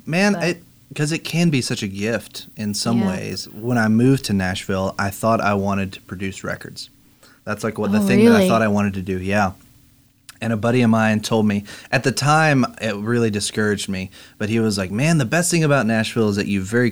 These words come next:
Speaker 1: quickly learn the things that you're never gonna be good enough to do professionally."
Speaker 2: Mm.
Speaker 1: That, at the time, was like, "Well, I can do anything I want." You know, like, in my mind, I was like, "Well, dang it."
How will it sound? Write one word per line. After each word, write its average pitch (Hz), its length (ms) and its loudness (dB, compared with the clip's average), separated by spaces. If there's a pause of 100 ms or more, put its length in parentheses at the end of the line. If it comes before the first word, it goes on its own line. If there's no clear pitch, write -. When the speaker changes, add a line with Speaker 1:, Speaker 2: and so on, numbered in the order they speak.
(160)
Speaker 1:
quickly 156 520 0
learn 113 300 4
the 110 80 4
things 107 360 2
that 101 100 -4
you're 95 180 -2
never 98 480 2
gonna 104 160 2
be 95 160 0
good 95 140 0
enough 95 180 0
to 104 100 -4
do 92 140 -2
professionally." - 600 -8
Speaker 2:
Mm. 170 120 -14 (120)
Speaker 1:
That, 135 400 4
at 117 100 -4
the 123 80 -2
time, 127 480 0
was 104 240 -2
like, 90 300 -14 (400)
"Well, 127 500 -2
I 139 140 -6
can 233 180 -2
do 113 180 -6
anything 139 380 -4
I 175 80 -2
want." 196 440 -2 (260)
You 147 120 4
know, 151 220 6
like, 147 240 4 (180)
in 156 100 2
my 151 120 2
mind, 185 320 2
I 131 60 0
was 127 180 0
like, 113 100 -4
"Well, 127 220 -2
dang 123 240 -2
it." 392 300 -4